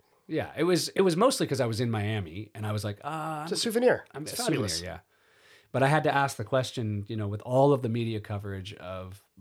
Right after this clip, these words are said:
Speaker 1: Lionel Messi going to F C Mi-, or sorry, Inter Miami, whether I've been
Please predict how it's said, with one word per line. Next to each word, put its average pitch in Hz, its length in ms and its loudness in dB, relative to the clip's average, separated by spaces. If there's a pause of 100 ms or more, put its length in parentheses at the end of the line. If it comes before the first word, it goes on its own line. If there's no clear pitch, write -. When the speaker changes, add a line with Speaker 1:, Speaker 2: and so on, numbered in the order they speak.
(100)
Speaker 1:
Lionel 98 500 -6
Messi 101 380 -4
going 101 360 -4
to 98 200 -10
F 95 140 -12
C 95 400 -12 (640)
Mi-, 98 260 -6
or 101 60 -6
sorry, 95 260 -6
Inter 110 200 -4
Miami, 98 440 -4 (240)
whether 92 300 -6
I've 82 200 -8
been 82 220 -12